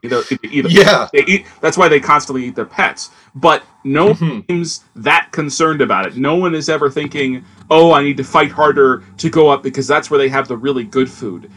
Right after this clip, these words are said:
Speaker 1: It's always
Speaker 2: Mm-hmm.
Speaker 1: the status. It's always about the, about this need of, like, "This is my clan. I'm going to protect this space, and I wanna have this status," as opposed to anything practical.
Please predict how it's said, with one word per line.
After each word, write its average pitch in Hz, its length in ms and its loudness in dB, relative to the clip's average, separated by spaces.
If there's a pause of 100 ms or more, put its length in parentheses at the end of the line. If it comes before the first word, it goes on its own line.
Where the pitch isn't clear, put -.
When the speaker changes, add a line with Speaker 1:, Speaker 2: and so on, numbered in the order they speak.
(100)
Speaker 1:
It's - 200 -8 (140)
always 165 360 4
Speaker 2:
Mm-hmm. 120 360 -16
Speaker 1:
the 117 80 -6
status. 120 580 -4
It's 120 140 -8
always 147 300 -2
about 127 260 -2
the, 135 120 -4
about 131 280 -4
this 127 240 -10
need 135 140 -4
of, 120 100 -6
like, 120 200 -4 (260)
"This 135 160 -4
is 139 120 -4
my 143 160 -2
clan. 131 560 -4 (220)
I'm 139 160 2
going 127 140 -2
to 123 60 -6
protect 131 380 -10
this 131 160 -4
space, 117 540 -4 (240)
and 131 160 0
I 117 100 2
wanna 127 280 -2
have 117 240 -6
this 110 140 -8
status," 127 600 -2
as 131 80 -10
opposed 123 320 -6
to 123 100 -14
anything 117 320 -8
practical. - 560 -4